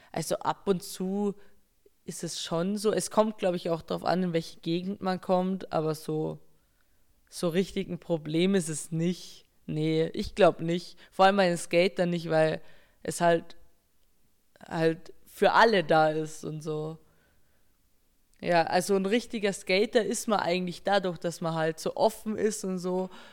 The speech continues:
und nicht irgendwie meint, man wär jetzt der King. Eigentlich, ja, das ist der Punkt.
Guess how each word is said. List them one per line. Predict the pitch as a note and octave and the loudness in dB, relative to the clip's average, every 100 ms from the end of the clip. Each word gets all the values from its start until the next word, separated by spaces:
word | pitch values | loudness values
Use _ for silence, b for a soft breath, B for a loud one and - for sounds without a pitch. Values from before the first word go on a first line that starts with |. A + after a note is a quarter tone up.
| B | B
und | F3 E3+ | -6 -4
nicht | F3+ - | -6 -4
irgendwie | F#3 F3 E3+ F3 E3+ E3 E3 - _ _ _ _ _ _ | -4 -4 -4 -4 -4 -6 -8 -16 _ _ _ _ _ _
meint, | E3 E3+ F#3 | 2 2 2
man | F3+ D#3+ | 0 2
wär | F3 | 2
jetzt | F3 - | 2 0
der | D#3+ | -2
King. | D#3 - G#3+ A3 G#3+ F#2+ - - _ _ _ | 0 0 2 2 0 -6 -10 -20 _ _ _
Eigentlich, | - F3+ F3 E3 D#3+ - - | -4 -2 -2 -4 -6 -8 -4
ja, | D#3+ D#3+ G3 F#3 - _ | -2 -2 -4 -12 -20 _
das | E3+ E3 | -10 -10
ist | E3 - - | -12 -10 -4
der | D#3+ D#3+ D3+ E3 - _ | -2 -2 -6 -14 -20 _
Punkt. | - F3+ E3 - - | -8 -6 -8 -14 -20